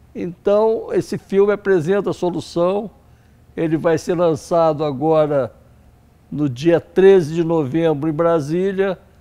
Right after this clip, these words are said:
depois vai circular de graça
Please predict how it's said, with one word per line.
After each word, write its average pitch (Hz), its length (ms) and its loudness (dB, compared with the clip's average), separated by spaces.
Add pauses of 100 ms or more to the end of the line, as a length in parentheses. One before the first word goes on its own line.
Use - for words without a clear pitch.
(360)
depois 160 340 -2
vai 160 100 0
circular 156 520 -2
de 151 100 -4
graça 151 720 -2